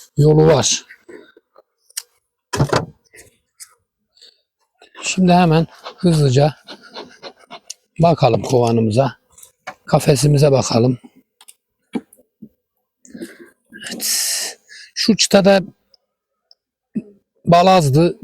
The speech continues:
Az da yavru var, vardı. Onu referans alabilirim. Evet,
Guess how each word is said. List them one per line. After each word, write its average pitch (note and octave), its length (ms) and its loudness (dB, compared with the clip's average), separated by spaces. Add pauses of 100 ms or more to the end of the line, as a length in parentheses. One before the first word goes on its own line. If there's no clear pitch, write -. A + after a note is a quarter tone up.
Az D#3+ 240 2
da D#3+ 80 6
yavru D#3+ 320 4
var, C3+ 240 2
vardı. B2 400 2
Onu D3+ 220 2
referans D3 460 0
alabilirim. C#3+ 520 0 (880)
Evet, B2+ 220 2